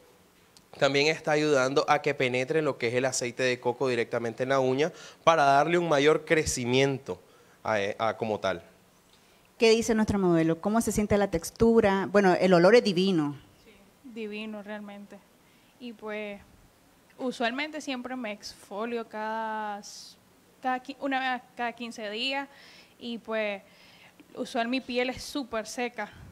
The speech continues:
Speaker 3: Entonces, esto me ayuda a hidratar más que todo y pues se siente la contextura muy divino. ¿Para qué?
Speaker 2: Orlin, y cuando hablamos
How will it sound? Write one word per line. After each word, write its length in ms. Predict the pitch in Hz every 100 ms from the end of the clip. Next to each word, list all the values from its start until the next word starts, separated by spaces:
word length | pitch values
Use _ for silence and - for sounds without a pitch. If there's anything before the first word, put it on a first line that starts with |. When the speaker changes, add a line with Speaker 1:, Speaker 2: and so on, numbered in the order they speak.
| -
Speaker 3:
Entonces, 400 | - 233 226 226 220
esto 240 | 220 233
me 100 | 226
ayuda 340 | 226 226 233 -
a 100 | 220
hidratar 600 | 220 214 208 - 226 208 - - - _ _ -
más 160 | 208
que 100 | - 202
todo 240 | 214 202
y 360 | 202 196 180 175
pues 160 | - 185
se 80 | 208
siente 440 | 208 196 220 220 - - - -
la 140 | 240
contextura 640 | 240 233 214 - 247 247
muy 240 | 247 233 233
divino. 480 | 214 202 202 196 180 - - _
¿Para 120 | 214 -
qué? 200 | _ _ _ _ _
Speaker 2:
Orlin, 360 | - 254 233 220
y 60 |
cuando 300 | 220 226 233
hablamos 480 | 220 214 220 262 294